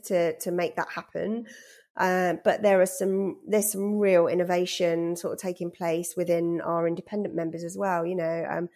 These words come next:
uh, I went to an event that I was invited to recently, actually, um, by one member that sort of works in the travel sector, and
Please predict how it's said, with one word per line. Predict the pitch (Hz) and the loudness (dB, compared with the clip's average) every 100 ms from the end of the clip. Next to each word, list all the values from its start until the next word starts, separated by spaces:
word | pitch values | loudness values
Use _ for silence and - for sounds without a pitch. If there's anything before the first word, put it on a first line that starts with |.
| _ _ _ _ _ _ _ - | _ _ _ _ _ _ _ -4
uh, | 180 180 170 170 - | 0 2 4 4 4
I | 190 | 4
went | 170 120 - - | 6 4 0 -4
to | 208 | 0
an | 185 180 170 170 | 2 4 2 2
event | 175 190 185 - - - | 4 4 2 0 -10 -6
that | 165 | -2
I | |
was | 170 175 | -2 -2
invited | 170 175 175 180 - | -2 0 -2 -4 -10
to | - 160 | -6 0
recently, | 180 190 170 - 170 | 0 0 -6 -2 0
actually, | 160 - - 170 165 165 170 - | 0 -4 -8 -4 -2 -2 -2 -4
um, | 165 165 156 156 147 - - | -4 -2 -4 -6 -8 -10 -6
by | - 165 165 | 0 2 2
one | 165 175 175 | 0 0 0
member | 175 170 | 0 -2
that | 165 147 - | -4 -4 -8
sort | - | -12
of | 175 | -4
works | 165 - 165 | -2 -2 -8
in | |
the | 165 | -10
travel | - 185 170 | -6 -4 -4
sector, | - - _ - 165 165 | -8 -12 _ -4 -4 -4
and | 170 170 | -8 -12